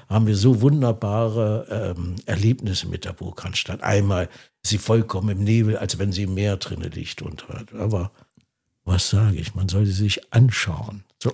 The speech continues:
oft man kann. Und es ist et-, ein sehr schönes Gefühl,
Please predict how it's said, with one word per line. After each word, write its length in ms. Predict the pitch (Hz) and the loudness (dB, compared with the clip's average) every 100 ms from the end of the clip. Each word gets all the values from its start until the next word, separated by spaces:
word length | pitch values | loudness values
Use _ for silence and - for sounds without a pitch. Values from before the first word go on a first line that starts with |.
| - | -2
oft 360 | 143 - - 123 | -2 -2 -8 -4
man 200 | 110 110 - - | -2 -2 -10 -2
kann. 240 | 110 151 - _ _ _ _ | 0 0 -4 _ _ _ _
Und 220 | 107 151 | 0 0
es 160 | 92 - | -2 -6
ist 200 | - - | -6 -6
et-, 240 | - - 101 - _ | -6 -8 -12 -14 _
ein 180 | 85 76 | -4 -2
sehr 220 | 85 98 | -2 -2
schönes 440 | - 87 90 90 | -2 0 0 -2
Gefühl, 460 | 82 - - 90 | -6 -6 -4 -4